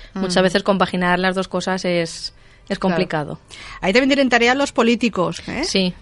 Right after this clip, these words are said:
Speaker 1: bastante.
Speaker 2: <laughs> Que un poco
Speaker 1: Sí, porque es verdad que si se diese más ayudas o se
Speaker 2: Claro.
Speaker 1: fomentase este aspecto, pues no afectaría, como decimos, por ejemplo, a la natalidad. O sea, no, no habría esa disminución si de
Speaker 2: Ujú.
Speaker 1: verdad se ayuda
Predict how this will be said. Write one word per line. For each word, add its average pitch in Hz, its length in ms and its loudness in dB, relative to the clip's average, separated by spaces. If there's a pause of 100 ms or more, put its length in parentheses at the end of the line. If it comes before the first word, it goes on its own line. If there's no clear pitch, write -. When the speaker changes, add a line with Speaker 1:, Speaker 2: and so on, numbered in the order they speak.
Speaker 1:
bastante. 190 640 0
Speaker 2:
<laughs> - 760 0
Que 226 120 2
un 220 80 2
poco 226 420 6
Speaker 1:
Sí, 220 80 8
porque 214 220 8
es 196 40 6
verdad 202 160 8
que 214 100 2
si 190 100 -2
se 190 80 2
diese 185 260 2
más 202 200 2
ayudas 208 360 2
o 196 60 0
se 196 100 0
Speaker 2:
Claro. 185 160 2
Speaker 1:
fomentase 180 720 0 (320)
este 202 240 -2
aspecto, 202 420 0
pues 208 140 4
no 185 260 4
afectaría, 180 560 0
como 170 160 -4
decimos, 165 320 -4
por 170 140 -8
ejemplo, 170 200 -2
a 165 60 2
la 160 60 -2
natalidad. 160 580 -2
O 180 60 -6
sea, 165 120 -2
no, 165 200 -4 (320)
no 196 100 0
habría 180 200 2
esa 180 160 0
disminución 190 640 -2
si 214 80 -2
de 202 80 4
Speaker 2:
Ujú. 196 60 4
Speaker 1:
verdad 175 180 0
se 175 140 -4
ayuda 175 440 0